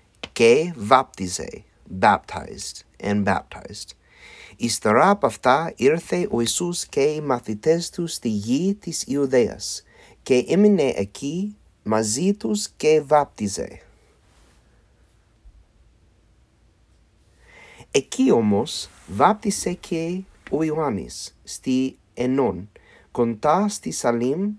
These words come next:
για τον λόγο ότι εκεί υπάρχαν πολλά νερά και έρχονταν και βαπτίζονταν.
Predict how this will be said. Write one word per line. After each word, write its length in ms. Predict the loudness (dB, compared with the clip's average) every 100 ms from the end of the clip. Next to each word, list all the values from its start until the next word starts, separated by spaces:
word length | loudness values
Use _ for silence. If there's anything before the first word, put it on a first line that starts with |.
| _ _ _
για 420 | 2 4 6 4 0
τον 240 | 0 4
λόγο 440 | 8 8 6 2
ότι 280 | 0 0 0
εκεί 300 | 0 -2 -4
υπάρχαν 800 | -4 -4 0 2 0 -2 -2 0
πολλά 440 | 2 4 4 4
νερά 560 | 2 2 0 -2 -8 -14 _ _ _ -2
και 240 | 2 2
έρχονταν 840 | 4 2 0 -4 -4 -2 -2 -2 -8
και 220 | -2 -2
βαπτίζονταν. 1000 | 0 -2 -2 -2 -2 -2 -6 -10 -18 -20